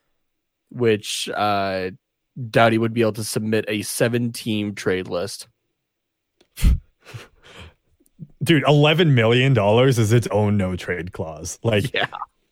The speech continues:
Speaker 2: all he's gonna do is then pick seven teams that are, like,
Speaker 1: Ele-,
Speaker 2: right at the
Speaker 1: eleven million dollars
Speaker 2: cap.
Speaker 1: for a thirty-four-year-old defenseman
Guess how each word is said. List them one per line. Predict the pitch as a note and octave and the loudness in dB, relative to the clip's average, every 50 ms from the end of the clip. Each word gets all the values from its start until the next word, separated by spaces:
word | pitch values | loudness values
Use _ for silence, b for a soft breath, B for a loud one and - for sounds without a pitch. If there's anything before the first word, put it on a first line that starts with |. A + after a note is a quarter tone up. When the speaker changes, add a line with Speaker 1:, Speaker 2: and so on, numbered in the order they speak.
| _ _ _ _ B B B B B B B B | _ _ _ _ B B B B B B B B
Speaker 2:
all | C#3+ D#3+ G#3 A3+ | 4 6 6 6
he's | B3 G#3 | 4 4
gonna | A3+ B3 A#3 G3 | 4 4 4 4
do | D3 - C3 D#3+ F#3+ E3 | 4 4 4 4 6 6
is | C3+ A#2 A#2 A2 | 4 4 4 4
then | B2 B2+ C#3+ D#3 | 4 4 4 4
pick | C#3+ - C#3+ C#3 C#3 - | 2 2 2 2 2 0
seven | - - - - C#3 C3 C3 C#3+ C#3+ C3 | -2 -4 -2 2 2 4 4 4 4 4
teams | A#2+ - - A2 A#2 B2+ A#2+ G2 G2 F#2+ F#2 G2 | 2 2 2 2 4 4 4 4 2 0 0 0
that | A2 G#2 G2+ | 0 2 2
are, | G2 G2+ | 4 4
like, | G#2 G#2+ G#2 | 4 4 6
Speaker 1:
Ele-, | D#3+ D#3 D#3 D#3 | 6 6 6 6
Speaker 2:
right | G2+ G#2+ G#2 | 4 2 2
at | G#2 G2 | 2 4
the | D#3+ | 6
Speaker 1:
eleven | E3+ F3+ F#3+ G3+ G3 F#3+ | 6 6 6 6 4 4
million | G3 G3 F#3+ F#3 | 4 4 4 4
dollars | F3 E3 E3 F3 F3 E3 | 4 4 4 4 2 0
Speaker 2:
cap. | - - | 0 0
Speaker 1:
for | E3+ D3 | 0 0
a | C3+ | 0
thirty-four-year-old | - - E3+ E3 D3+ C#3+ - - - D3 C#3+ D3 D3+ C#3 C3 C3 A#2+ A2+ G#2+ | 2 2 2 2 2 2 -2 -4 0 2 4 4 4 4 2 2 0 0 -2
defenseman | G2+ G2+ - - C3+ D3 D3+ C3 - - F2 - - | -4 -8 -4 -2 0 0 0 -2 -6 -10 -14 -16 -18